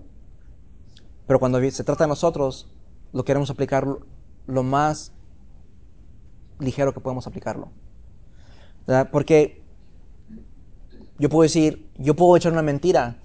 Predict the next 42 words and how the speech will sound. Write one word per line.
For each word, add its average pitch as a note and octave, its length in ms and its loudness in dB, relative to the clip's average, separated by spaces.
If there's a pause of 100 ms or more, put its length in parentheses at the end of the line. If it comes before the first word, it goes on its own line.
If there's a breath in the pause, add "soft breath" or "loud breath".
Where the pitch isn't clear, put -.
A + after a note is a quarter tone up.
(140)
pero C#3 80 -6
no B2 80 0
es A#2 60 -6
tan A#2+ 120 -2
malo. A2+ 360 -2 (560)
Pero B2+ 120 0
si C3 80 -2
mi B2+ 140 0
prójimo D#3 320 -2
echa D3+ 100 -6
una D3+ 80 -2
mentira, E3 480 -4 (840)
lo A#2+ 160 -2
quiero B2+ 160 2
machetear. A2+ 520 -6 (500)
"Oye, F3+ 280 4
estás C#3+ 380 -4
mintiendo, E3+ 580 -2 (180 soft breath)
eso D3+ 100 -2
es D#3 80 -2
en E3 60 -2
contra D#3+ 160 -2
de D#3+ 40 0
la D3 100 2
Torá, D3+ 360 -6 (180 soft breath)
eso D#3 200 2
es D#3+ 60 -2
aquello", F3 320 0
¿verdad? C3+ 240 2 (280)
Pero C#3 160 0
si C3+ 200 -2
yo D#3+ 160 8
hago, D#3+ 240 4
si D3+ 160 -6
yo E3 220 6
soy E3+ 180 2
el D#3 80 0
que D3+ 80 -6
estoy D3 220 -2
quebrantando D3 360 -2
el D3+ 60 -6
mandamiento, D3+ 560 -4